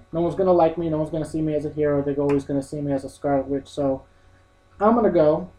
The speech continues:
and I'm gonna do what I gotta do." And Monica's like, "All right." But right before that was the most, I guess, the quote-unquote emotional scene, where she,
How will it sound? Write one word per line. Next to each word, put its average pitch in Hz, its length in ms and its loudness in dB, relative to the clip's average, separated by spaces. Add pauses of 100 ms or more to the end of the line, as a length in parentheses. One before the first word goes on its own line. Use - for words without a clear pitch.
(120)
and 151 380 -2
I'm 151 160 -4
gonna 147 200 0
do 143 280 4
what 139 120 2
I 139 60 0
gotta 131 260 -4
do." 156 340 0
And 135 80 -4
Monica's 131 380 -6
like, 127 140 -8
"All 185 100 -8
right." 147 320 0 (480)
But 139 240 2
right 160 180 0
before 180 420 4
that 135 440 -2
was 143 240 -2
the 143 80 -4
most, 139 480 -4 (560)
I 147 140 0
guess, 143 240 -2
the 147 300 -2 (140)
quote-unquote 147 540 -4
emotional 165 440 -2
scene, 196 460 -4 (520)
where 147 540 2
she, - 360 -18